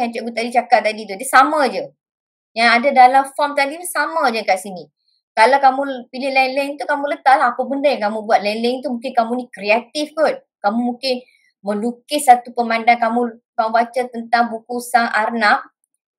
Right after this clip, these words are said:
Kamu baca tentang buku Sang Arnab, tapi kamu buat lukisan. Kamu lukis Sang Arnab dengan sang kura-kura tu.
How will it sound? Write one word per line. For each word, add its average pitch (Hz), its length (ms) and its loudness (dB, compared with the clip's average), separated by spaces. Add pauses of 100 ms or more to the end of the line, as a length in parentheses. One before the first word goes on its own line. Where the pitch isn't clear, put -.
(260)
Kamu 202 160 0
baca 233 160 2
tentang 240 320 2
buku 247 160 -4
Sang 254 160 4
Arnab, 285 80 0
tapi 277 240 4
kamu 254 240 6
buat 233 400 4
lukisan. 220 480 0
Kamu 214 160 -2
lukis 240 320 -6
Sang 226 160 0
Arnab 220 400 0
dengan 208 80 -4
sang 214 240 -8
kura-kura 214 640 2
tu. 147 160 -14